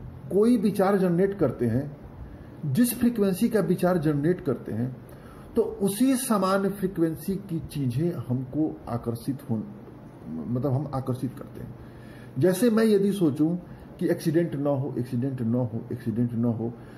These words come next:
तो हम accident को आकर्षित करते हैं, इसलिए accident हो जाते हैं।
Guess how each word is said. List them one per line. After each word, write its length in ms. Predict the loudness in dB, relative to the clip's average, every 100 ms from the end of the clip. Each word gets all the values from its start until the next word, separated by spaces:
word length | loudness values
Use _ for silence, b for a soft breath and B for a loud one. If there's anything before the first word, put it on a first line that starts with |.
| B B
तो 80 | 0
हम 340 | 2 4 4
accident 880 | 4 0 -2 0 -2 2 4 4 2
को 320 | -2 2 2
आकर्षित 680 | 2 0 -2 0 0 -2 -6 -2
करते 280 | -2 -2 -10
हैं, 240 | -10 -12 -14 -18 -18 -18 -18 -18 -18 -20 -18 -18 -14 -2
इसलिए 400 | -2 2 2 4 2
accident 400 | -2 -2 -2 -4 -2
हो 100 | 0
जाते 360 | 0 -2 -10
हैं। 80 | -14